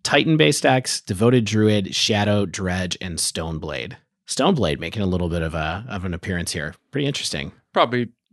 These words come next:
Speaker 2: Bant Stoneblade playing Oko.
Speaker 1: Well, it's funny you should say that, because the truth is, if you look at where that card was showing up, half of the top thirty-two was running Oko, with an average of three point six copies per deck in the sixteen decks that were running Oko.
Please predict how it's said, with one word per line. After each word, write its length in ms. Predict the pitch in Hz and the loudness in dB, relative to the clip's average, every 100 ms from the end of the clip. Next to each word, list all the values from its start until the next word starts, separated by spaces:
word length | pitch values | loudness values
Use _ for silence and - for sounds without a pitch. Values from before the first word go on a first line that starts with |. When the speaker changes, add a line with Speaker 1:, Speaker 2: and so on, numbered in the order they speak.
| _ | _
Speaker 2:
Bant 260 | 113 110 107 | -4 -4 -6
Stoneblade 500 | 117 104 104 107 110 - | -8 -6 -6 -8 -10 -12
playing 240 | 101 107 | -8 -6
Oko. 440 | 98 123 117 131 143 _ _ | -6 -6 -6 -8 -10 _ _
Speaker 1:
Well, 220 | 113 113 | 2 4
it's 100 | 113 | 4
funny 220 | - 175 196 | 2 4 4
you 60 | |
should 180 | 180 147 | 2 0
say 180 | 156 160 | 4 4
that, 300 | 104 98 90 | 6 2 0
because 640 | 104 - 113 107 101 - - - - _ - | -2 2 2 4 2 -2 -10 -20 -20 _ -2
the 100 | - | 2
truth 260 | - 247 | 4 6
is, 240 | 180 131 131 | 6 6 6
if 140 | 117 | 4
you 120 | 120 | 4
look 240 | 113 135 147 | 6 6 4
at 120 | 117 | 2
where 340 | 101 113 110 | 4 4 4
that 240 | 95 117 110 | 2 2 2
card 200 | 120 98 | 0 0
was 100 | 92 | 0
showing 340 | - 104 104 | 2 2 2
up, 320 | 113 101 90 - - | 2 0 -2 -6 -8
half 400 | 147 135 139 160 | -2 4 4 2
of 80 | 135 | -2
the 80 | |
top 200 | 127 120 | 0 0
thirty-two 420 | - 113 110 - 98 | 2 2 2 0 0
was 140 | 90 | 0
running 260 | 98 90 78 | -2 -2 -2
Oko, 380 | 85 - 80 | -4 -4 -4
with 200 | 76 76 | -6 -6
an 180 | 95 85 | -8 -6
average 400 | 92 95 98 95 | -6 -2 -2 -2
of 160 | - 85 | -6 -12
three 320 | - - 147 | -10 -2 0
point 340 | 143 147 131 | 2 0 0
six 520 | - - 139 131 - - | 0 0 0 -2 -4 -4
copies 420 | - 117 117 107 | -4 -2 0 -2
per 160 | - | -2
deck 480 | 95 95 90 - - _ | -2 0 -2 -4 -14 _
in 140 | 101 | -8
the 80 | 87 | -4
sixteen 420 | - 98 - 104 | -4 -4 -4 -2
decks 240 | 90 87 - | -2 -4 -4
that 100 | 85 | -4
were 120 | 82 | -2
running 320 | 82 85 76 | -4 -4 -8
Oko. 480 | 60 76 67 50 - | -10 -10 -10 -12 -14